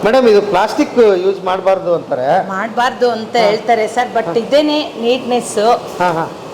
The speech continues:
Speaker 2: ಆ, but ಬಟ್ಟೆ ಎಲ್ಲ,
Speaker 1: ಬಟ್ಟೆಯಲ್ಲಿ
Speaker 2: ಬಟ್ಟೆಯಲ್ಲಿ ಅಷ್ಟು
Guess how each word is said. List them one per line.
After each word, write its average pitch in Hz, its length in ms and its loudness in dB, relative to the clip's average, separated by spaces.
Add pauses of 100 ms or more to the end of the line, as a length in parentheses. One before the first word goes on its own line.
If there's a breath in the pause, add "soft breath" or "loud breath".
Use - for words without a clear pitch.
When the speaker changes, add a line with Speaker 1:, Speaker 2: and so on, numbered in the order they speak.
(140)
Speaker 2:
ಆ, 190 640 2
but 175 80 -4
ಬಟ್ಟೆ 196 220 0
ಎಲ್ಲ, 190 240 2
Speaker 1:
ಬಟ್ಟೆಯಲ್ಲಿ 247 840 0 (200)
Speaker 2:
ಬಟ್ಟೆಯಲ್ಲಿ 254 480 -2
ಅಷ್ಟು 220 640 -2